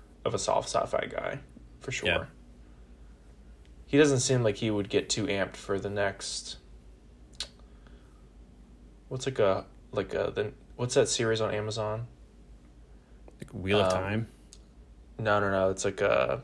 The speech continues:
Speaker 1: it's like a hard sci-fi. I don't know. If, it might not even be hard. It's like a space opera.
Speaker 2: Oh, The Expanse?
Speaker 1: The Expanse, yeah. He's, he doesn't seem like an Expanse kind of guy. He seems like a After Yang kind of guy.
Speaker 2: I feel like hard sci-fi is good for T V, and soft sci-fi would be more of your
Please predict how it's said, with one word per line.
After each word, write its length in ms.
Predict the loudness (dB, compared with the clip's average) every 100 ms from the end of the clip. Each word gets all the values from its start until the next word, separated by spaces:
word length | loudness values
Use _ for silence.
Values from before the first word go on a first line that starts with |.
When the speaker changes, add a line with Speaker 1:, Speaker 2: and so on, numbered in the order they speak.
| -10 -4
Speaker 1:
it's 80 |
like 100 | -2
a 60 | 4
hard 200 | 4 4
sci-fi. 520 | 2 -2 -2 -4 -6 -12 -20 -20 -8 6
I 60 | 8
don't 80 | 8
know. 80 |
If, 100 | 6
it 260 | 4 4 4
might 120 | 2
not 100 | 2
even 140 | 0 -2
be 80 | -2
hard. 160 | -2
It's 100 | 0
like 140 | 0 2
a 220 | 2 0 -8 -20 -8
space 380 | -2 6 6 6
opera. 340 | 4 4 4 6
Speaker 2:
Oh, 120 | 8
The 100 | 6
Expanse? 560 | 6 2 2 0 -4 -10 -20 -20 -20 -20 -20 -20 -20 -16 2
Speaker 1:
The 80 | 4
Expanse, 480 | 6 6 4 4 0
yeah. 140 | 0
He's, 140 | 0
he 140 | 0 4
doesn't 180 | 4 2
seem 220 | 0 -2
like 200 | -2 -2
an 140 | -4
Expanse 420 | -6 -6 -6 -6
kind 160 | -6 -4
of 80 | -2
guy. 180 | -2 -2
He 60 |
seems 260 | -4 -4 -2
like 160 | -2
a 240 | 0 -2 -4 0
After 260 | 0 2 -2
Yang 280 | -4 -6 -8
kind 180 | -8
of 80 | -6
guy. 240 | -6 -6 -2
Speaker 2:
I 60 | 0
feel 160 | 4
like 80 | 6
hard 180 | 8 8
sci-fi 540 | 8 8 8 6 4 -4 -14 -2
is 140 | 0 4
good 140 | 2
for 140 | 2
T 240 | -2 0 0
V, 440 | 2 0 -2 -6 -12 -20 -20 -20 -14 -4
and 100 | 0
soft 280 | 6 6 6
sci-fi 360 | 4 6 6 6
would 80 | 4
be 100 | 0
more 260 | 0 0
of 120 | 0 -2
your 340 | -2 -2